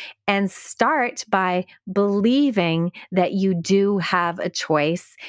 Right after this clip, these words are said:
and you can make things more simple.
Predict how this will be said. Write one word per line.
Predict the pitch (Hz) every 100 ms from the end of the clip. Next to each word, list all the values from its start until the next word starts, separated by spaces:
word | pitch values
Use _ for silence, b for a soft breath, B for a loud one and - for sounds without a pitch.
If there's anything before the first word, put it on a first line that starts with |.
| B
and | - 175 175
you | 170
can | - 175 170 170 175
make | 170 160 160
things | - 160 160 156 - -
more | 165 151 151
simple. | - - 156 - - -